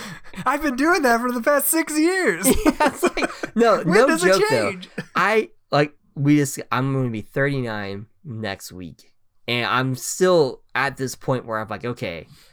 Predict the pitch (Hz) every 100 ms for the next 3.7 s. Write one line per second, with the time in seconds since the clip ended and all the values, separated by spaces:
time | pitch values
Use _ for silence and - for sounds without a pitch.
0 | _ _ - 127 190 285 285 247 220 175
1 | - 107 101 - 113 117 113 123 - -
2 | 110 117 101 - 101 92 92 104 95 95
3 | 92 90 - 80 73 50